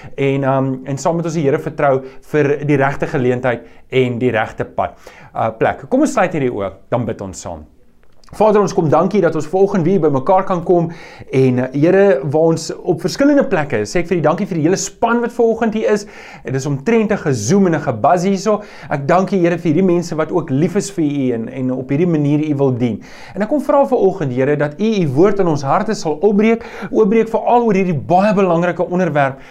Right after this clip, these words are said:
waar ons vanoggend praat. Dankie, Here, dat ons ons oë op U kan hou. Kom, kom wys vir ons, Here, in ons hart, kom rig ons harte deur die Heilige Gees op Jesus, ook wanneer ons oor ons werk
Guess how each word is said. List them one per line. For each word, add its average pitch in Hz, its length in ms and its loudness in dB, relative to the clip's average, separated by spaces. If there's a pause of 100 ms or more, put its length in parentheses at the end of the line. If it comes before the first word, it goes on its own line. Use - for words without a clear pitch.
(120)
waar 143 240 2
ons 147 140 -2
vanoggend 135 440 -4
praat. 98 260 -6 (280)
Dankie, 185 320 0
Here, 165 180 2
dat 151 200 -2
ons 131 120 -8
ons 135 140 -10
oë 165 160 -2
op 147 140 -4
U 135 60 -2
kan 127 180 -8
hou. 104 120 -6 (220)
Kom, 175 240 -2
kom 185 180 2
wys 185 280 2
vir 208 140 -2
ons, 156 200 -2
Here, 147 180 0
in 139 60 -4
ons 135 140 -6
hart, 127 220 -4
kom 151 140 0
rig 180 320 0
ons 190 180 -2
harte 135 300 -2
deur 143 160 2
die 139 120 2
Heilige 233 380 2
Gees 147 360 0 (240)
op 135 200 -4
Jesus, 123 580 -2 (260)
ook 202 180 2
wanneer 147 280 0
ons - 0 - (120)
oor 139 140 -2
ons 120 180 -6
werk 107 340 -6